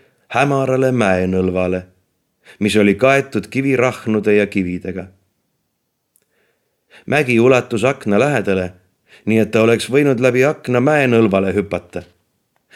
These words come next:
Torni sein näis aga kivide sisse ehitatud olevat. Kõik oli pime ja vaikne, nagu pilvisel ööl, kuid kuskilt, kust ta ei näinud, tuli kahvatut valgust.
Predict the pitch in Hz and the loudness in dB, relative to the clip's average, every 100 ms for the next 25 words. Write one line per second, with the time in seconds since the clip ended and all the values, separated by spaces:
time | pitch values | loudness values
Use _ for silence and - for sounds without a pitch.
0 | - - 165 147 113 95 135 151 160 143 | -8 0 0 2 0 0 0 0 0 -2
1 | 135 139 139 117 123 120 - 147 127 131 | 0 0 0 -2 -4 -4 -4 -2 -2 -2
2 | 127 147 - - 92 95 87 92 90 87 | -2 -4 -6 -6 -2 -2 -2 -8 -10 -6
3 | 92 87 85 76 _ _ _ _ _ _ | -6 -6 -10 -16 _ _ _ _ _ _
4 | _ _ _ _ _ _ _ _ _ _ | _ _ _ _ _ _ _ _ _ _
5 | _ _ _ _ _ 104 101 110 104 98 | _ _ _ _ _ -6 -4 -2 -4 0
6 | 151 110 90 90 90 135 143 - 98 92 | 0 2 0 -2 0 0 -2 -4 -4 -4
7 | 95 _ _ _ _ - 101 101 139 147 | -10 _ _ _ _ -6 -4 -2 -2 0
8 | 147 127 127 92 87 85 - _ _ _ | 0 0 0 0 -2 -8 -16 _ _ _
9 | _ _ _ _ - - 113 156 139 - | _ _ _ _ -10 -6 -4 -4 -6 -8
10 | 92 85 - - _ _ 117 - 117 110 | -10 -10 -16 -20 _ _ -8 -2 0 2
11 | 107 123 156 165 - _ _ _ _ _ | 2 0 0 -2 -6 _ _ _ _ _
12 | - 113 107 143 135 127 127 - 98 95 | -6 -6 -2 -2 -2 -6 -8 -10 -2 -2
13 | 90 87 92 - - | -2 -8 -14 -16 -20